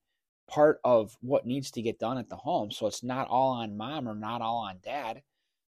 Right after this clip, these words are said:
So that's a good thing. But also they're blessed because they're learning, and they're learning responsibility. They're learning how to do things they haven't done.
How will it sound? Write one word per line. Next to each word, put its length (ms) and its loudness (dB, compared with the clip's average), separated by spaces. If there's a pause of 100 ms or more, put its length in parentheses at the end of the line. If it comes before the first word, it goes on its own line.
So 140 -8
that's 260 6
a 40 0
good 240 0
thing. 180 -2
But 160 -2
also 380 2
they're 300 2
blessed 480 -4
because 280 -8
they're 180 0
learning, 640 -4
and 100 -6
they're 140 2
learning 280 4
responsibility. 960 -4 (340)
They're 120 8
learning 360 2
how 140 -6
to 100 2
do 260 -2
things 420 -6
they 100 0
haven't 400 -4
done. 360 -4